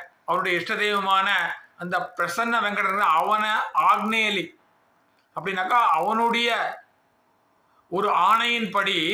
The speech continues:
சுலலித மகிமைகளை தோறி அபார மகிமைகளை காண்பித்து வலம் வந்து கொண்டிருக்கின்ற ராகவேந்திர முனிராயர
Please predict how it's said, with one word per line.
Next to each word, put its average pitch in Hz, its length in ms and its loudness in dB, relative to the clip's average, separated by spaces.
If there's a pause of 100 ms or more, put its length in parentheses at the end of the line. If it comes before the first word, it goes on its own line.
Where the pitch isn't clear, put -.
(920)
சுலலித 240 540 -2
மகிமைகளை 220 680 0
தோறி 185 420 0 (1400)
அபார 220 520 4
மகிமைகளை 214 580 0 (480)
காண்பித்து 185 680 0 (3000)
வலம் 202 280 2
வந்து 208 240 0
கொண்டிருக்கின்ற 180 720 -2 (2750)
ராகவேந்திர 233 800 2
முனிராயர 196 640 0